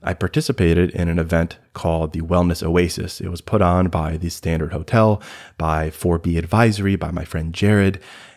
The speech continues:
Uh, hats off to him. And it included some great sponsors like Chase,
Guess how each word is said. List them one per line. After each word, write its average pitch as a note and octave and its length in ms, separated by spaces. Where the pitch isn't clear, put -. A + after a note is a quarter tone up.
Uh, E2 120
hats E2+ 320
off E2 160
to F#2+ 80
him. A2+ 260
And E2+ 300
it F#2+ 100
included A2+ 340
some F#2+ 100
great E2 220
sponsors C3 400
like D#2+ 140
Chase, B2+ 400